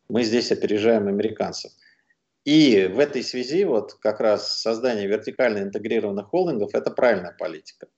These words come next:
Что касается национализации, ещё раз говорю, речь идёт о сугубо конкретных производствах, но это локальные, в общем-то, вещи. Для нас гора-, гораздо более серьёзно национализация недр,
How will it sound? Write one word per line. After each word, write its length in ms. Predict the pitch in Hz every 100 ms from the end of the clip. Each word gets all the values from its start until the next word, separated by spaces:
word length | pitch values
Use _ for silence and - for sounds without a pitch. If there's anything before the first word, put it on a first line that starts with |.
| _ _ _ _ _
Что 140 | -
касается 480 | - 160 175 147 -
национализации, 960 | 143 147 143 - 147 147 151 196 170 -
ещё 160 | - 139
раз 120 | 101
говорю, 280 | 120 135 120
речь 240 | 139 -
идёт 300 | 131 123 -
о 160 | 123 113
сугубо 400 | - 135 120 101
конкретных 540 | 120 120 113 - 92 _ -
производствах, 760 | 127 131 170 196 190 - -
но 400 | 107 135 117 101 -
это 260 | 139 -
локальные, 920 | 110 127 - 131 120 104 92 87 - _ _
в 80 |
общем-то, 400 | 104 101 87 -
вещи. 580 | 98 98 85 - - - _ _ _ _ _
Для 180 | - 107
нас 180 | 156 143
гора-, 420 | 107 127 135 120
гораздо 420 | 92 113 135 110
более 260 | 110 127 104
серьёзно 480 | - 123 160 147 104
национализация 1080 | 110 135 - 139 135 139 135 143 135 - 98
недр, 580 | 104 139 151 156 156